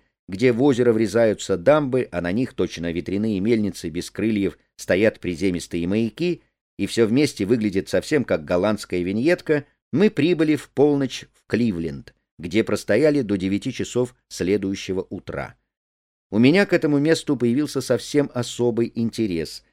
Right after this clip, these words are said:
после того, как в Сэндоске я видел образец его литературы,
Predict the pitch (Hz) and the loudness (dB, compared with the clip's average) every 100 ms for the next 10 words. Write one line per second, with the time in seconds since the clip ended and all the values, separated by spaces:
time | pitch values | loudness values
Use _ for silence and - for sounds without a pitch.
0 | _ - 101 98 101 107 - 98 - - | _ -4 -2 0 2 2 2 0 -2 -4
1 | 139 170 127 - - - 78 - _ 87 | 4 4 4 -2 -4 -8 -10 -12 _ 0
2 | 101 127 139 131 - 104 107 87 127 123 | 2 4 2 0 0 2 4 4 0 -2
3 | 107 110 113 110 117 - 104 87 82 | -2 0 0 0 -2 -2 -2 -2 -4